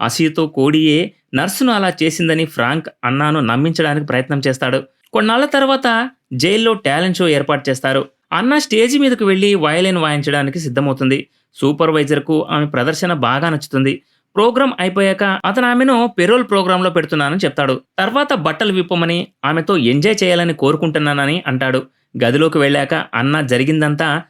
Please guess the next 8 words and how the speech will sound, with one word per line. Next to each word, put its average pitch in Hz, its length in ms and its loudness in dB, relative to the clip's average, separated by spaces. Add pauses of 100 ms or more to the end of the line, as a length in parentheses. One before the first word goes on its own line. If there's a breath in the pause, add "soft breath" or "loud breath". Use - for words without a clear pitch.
(260 soft breath)
తన 202 100 2
రూమ్మేట్కి 170 460 2
చెప్తుంది. 135 540 -2 (280)
జే 170 300 2
ఫ్రాంక్ను 185 480 0
నమ్మవద్దని 147 600 0
సలహా 131 340 -2
ఇస్తుంది. 131 500 -2